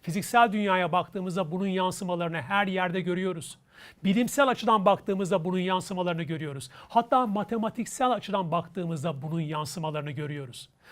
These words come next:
Tanrı'yı tanımlayan ifadelerden birisi alef sözcüğüdür. Tanrı bir deriz.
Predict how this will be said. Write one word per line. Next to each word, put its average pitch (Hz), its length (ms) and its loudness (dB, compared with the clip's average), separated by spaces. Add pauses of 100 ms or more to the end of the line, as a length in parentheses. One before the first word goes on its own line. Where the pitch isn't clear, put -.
(240)
Tanrı'yı 208 460 4
tanımlayan 208 480 2
ifadelerden 196 720 2
birisi 220 380 -2 (140)
alef 233 320 6
sözcüğüdür. 185 640 0
Tanrı 190 460 -2
bir 208 240 4
deriz. 170 380 -4